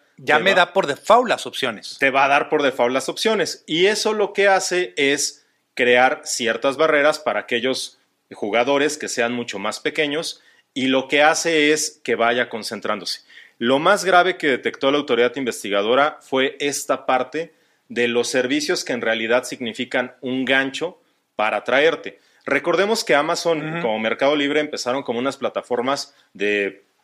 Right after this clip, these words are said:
Speaker 2: contactar a una persona que quería vender algo con otra persona que quería vender otra cosa, ¿no? Pero lo que están haciendo para que tú te quieras o quieras preferir a Mercado Libre respecto de Amazon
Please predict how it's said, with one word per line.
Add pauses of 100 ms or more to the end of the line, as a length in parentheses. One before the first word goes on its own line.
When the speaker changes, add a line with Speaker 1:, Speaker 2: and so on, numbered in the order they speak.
(220)
Speaker 2:
contactar
a
una
persona
que
quería
vender
algo
con
otra
persona
que
quería
vender
otra
cosa,
¿no? (720)
Pero
lo
que
están
haciendo
para
que
tú
te
quieras
o
quieras
preferir
a
Mercado
Libre
respecto
de
Amazon